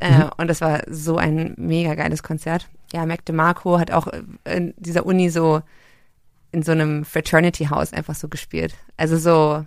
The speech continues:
Speaker 2: Sie haben da irgendwie, sind da, die Unis sind da irgendwie ein bisschen, haben andere Funktionen auch
Speaker 1: Ja.
Speaker 2: als hier, oder?
Speaker 1: Ja, voll. Es ist so ein Mini, so eine
Speaker 2: War der da schon
Speaker 1: Mini-Society.
Speaker 2: bekannt, oder?
Speaker 1: Ja, schon.
Speaker 2: Ja,
Speaker 1: irgendwie
Speaker 2: ja.
Speaker 1: so halbwegs bekannt, ja. Und
Speaker 2: Mhm.
Speaker 1: dann war's halt, es gab halt so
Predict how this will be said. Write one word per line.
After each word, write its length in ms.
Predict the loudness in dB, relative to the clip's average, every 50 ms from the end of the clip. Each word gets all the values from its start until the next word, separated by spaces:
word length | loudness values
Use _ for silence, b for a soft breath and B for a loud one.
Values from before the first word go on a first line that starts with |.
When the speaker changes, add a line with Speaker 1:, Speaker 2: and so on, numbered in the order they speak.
| -6 -2
Speaker 2:
Sie 80 | 0
haben 120 | 2 2 2
da 80 | 4
irgendwie, 320 | 4 4 4 4 4 4 4
sind 180 | 4 4 6
da, 120 | 6 4 4
die 140 | 4 2
Unis 340 | 2 4 6 6 6 4 2
sind 140 | 0 -2 0
da 60 | 0
irgendwie 200 | 0 0 0 0
ein 40 | 0
bisschen, 340 | 0 -2 -2 -2 0 0 2
haben 160 | 2 0 -2
andere 360 | -2 0 2 2 2 2 0
Funktionen 640 | 0 0 0 0 0 -2 0 2 4 4 4 2 0
auch 140 | 0 2 4
Speaker 1:
Ja. 160 | 4 6 6
Speaker 2:
als 180 | 6 4 2 -2 -2
hier, 200 | 0 0 0 0 -2
oder? 180 | -4 -4 -6 -6 _ _ -2
Speaker 1:
Ja, 140 | 0 0 0
voll. 240 | 2 4 4 4 4
Es 100 | 4 0
ist 120 | 0 2
so 80 | 4 4
ein 180 | 6 6 6
Mini, 560 | 6 6 6 6 6 6 6 4 4 2 -2 b b b b b b b b b b -6
so 120 | 0 2
eine 100 | 4 6 6 8 8
Speaker 2:
War 80 | 8 8
der 140 | 8 8 8
da 120 | 6 6
schon 180 | 6 6 6 6
Speaker 1:
Mini-Society. 160 | 6 4 4 4
Speaker 2:
bekannt, 320 | 4 6 6 4 4 2
oder? 200 | 2 4 6 6
Speaker 1:
Ja, 200 | 6 6 6 4
schon. 380 | 2 2 4 4 4 4 4 2
Speaker 2:
Ja, 60 | 0
Speaker 1:
irgendwie 240 | 0 2 2 2 2
Speaker 2:
ja. 40 | 2
Speaker 1:
so 180 | 2 4 4 4
halbwegs 380 | 4 4 2 0 -4 -6 -6
bekannt, 380 | -8 -8 -6 -4 -2 -2 -2 -2
ja. 140 | 0 2 4 6
Und 40 | 6
Speaker 2:
Mhm. 20 | 6
Speaker 1:
dann 160 | 6 4 4
war's 160 | 2 2 2
halt, 160 | 0 -2 -2
es 120 | -6 -2 0
gab 140 | 0 2
halt 100 | 2 0
so 100 | 0 -2